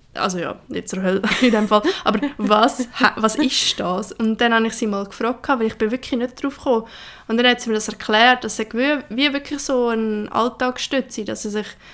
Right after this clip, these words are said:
überlegt, „Okay, ich bin in so einer Situation, bin mir jetzt nicht sicher, links oder rechts oder geradeaus oder zurück.“ Und dann denke ich mir, „Was würde jetzt Jesus machen?“ <laughs> Und dann dachte ich, das ist irgendwie noch witzig, ich tue das einfach umkehren und nehme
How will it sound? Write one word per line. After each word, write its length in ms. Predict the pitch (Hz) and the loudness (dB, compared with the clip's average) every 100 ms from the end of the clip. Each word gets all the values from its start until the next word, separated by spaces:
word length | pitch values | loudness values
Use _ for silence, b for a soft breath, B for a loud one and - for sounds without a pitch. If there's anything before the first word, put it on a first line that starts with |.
| B B | B B
überlegt, 680 | 226 220 214 226 269 269 - | -2 2 4 4 4 -2 -12
„Okay, 360 | 220 226 247 | -6 -2 -2
ich 80 | 294 | -4
bin 140 | - | -6
in 40 | 247 | -2
so 100 | 247 | 0
einer 120 | 233 | 0
Situation, 680 | 226 226 220 214 - 220 277 | 0 -2 -4 -4 -2 0 0
bin 120 | 269 | -2
mir 80 | 233 | -4
jetzt 120 | 220 | -4
nicht 120 | 233 247 | -6 -2
sicher, 300 | 254 - 269 | -2 0 -2
links 280 | 220 247 262 | 0 -2 -2
oder 260 | 226 220 | 0 2
rechts 400 | 262 - - - | 0 -4 -10 -6
oder 160 | 233 220 | -2 -2
geradeaus 420 | 220 214 240 240 | -2 -2 -4 -4
oder 160 | 226 - | -6 -4
zurück.“ 340 | - 254 254 | -2 -2 -2
Und 60 | 233 | -4
dann 100 | 220 | -4
denke 260 | 214 214 - | -6 -8 -6
ich 60 | |
mir, 140 | 214 - - b b b b _ _ _ _ _ _ - | -4 -4 -8 b b b b _ _ _ _ _ _ -4
„Was 400 | 226 277 - - | -2 -2 -4 -2
würde 200 | 233 247 | 0 2
jetzt 220 | 277 - - | 0 -4 2
Jesus 460 | 285 240 - - | 4 4 -2 -8
machen?“ 440 | - - - - - | -6 -6 -6 -8 -10
<laughs> 1700 | - - - - - - - - - - - - - - - _ _ - | -16 -20 -20 -18 -18 -18 -20 -20 -16 -12 -12 -12 -16 -20 -20 _ _ -2
Und 160 | 220 | 4
dann 180 | 226 226 | 4 6
dachte 160 | 214 214 | 4 2
ich, 60 | |
das 240 | 262 254 277 | -2 0 2
ist 220 | 262 254 | 2 2
irgendwie 180 | 240 220 | 0 2
noch 160 | 214 214 | 0 0
witzig, 380 | 254 - 214 | -2 -2 -2
ich 100 | 220 220 | -2 -4
tue 140 | - | -6
das 160 | 214 208 | -4 -2
einfach 280 | 202 208 - | -4 -4 -4
umkehren 720 | 208 220 - 202 202 196 196 | -4 -4 -4 -4 -4 -4 -4
und 320 | 202 196 - | -6 -8 -8
nehme 300 | 202 202 196 | -6 -6 -6